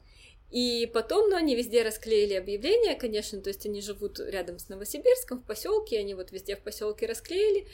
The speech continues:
и вдруг перед Новым годом к ним в дом пришли Дед Мороз со Снегурочкой <laughs> и принесли этого кота.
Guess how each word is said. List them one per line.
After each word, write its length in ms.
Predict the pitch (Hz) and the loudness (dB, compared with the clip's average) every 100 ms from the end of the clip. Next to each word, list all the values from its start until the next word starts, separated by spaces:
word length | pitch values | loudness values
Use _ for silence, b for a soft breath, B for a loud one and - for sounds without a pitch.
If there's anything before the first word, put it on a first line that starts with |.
| B 269 - | B -8 -2
и 100 | 294 | -2
вдруг 500 | 202 196 226 285 - | -2 -4 -4 -4 -4
перед 300 | 240 220 214 | 2 2 4
Новым 360 | 294 330 226 | 2 2 0
годом 460 | 190 196 214 311 - - b b b - | 0 0 0 -2 -4 -18 b b b -6
к 60 | - | -2
ним 280 | 247 302 311 | 2 2 0
в 80 | 226 | 0
дом 440 | 185 208 254 330 - | 2 2 2 -2 -4
пришли 460 | 247 240 - 214 262 | -2 0 -2 -4 0
Дед 300 | 220 254 294 | 2 2 2
Мороз 380 | 233 208 - | 0 0 0
со 100 | - | 0
Снегурочкой 800 | 359 262 202 208 226 330 - 370 370 - | 0 -2 -2 -2 0 0 2 2 0 -4
<laughs> 160 | - - | -16 -2
и 80 | 320 | 0
принесли 600 | 370 320 349 - 320 339 | 2 2 2 2 2 2
этого 400 | 269 277 262 254 | 2 2 2 0
кота. 420 | 254 254 226 196 | -2 -4 -4 -6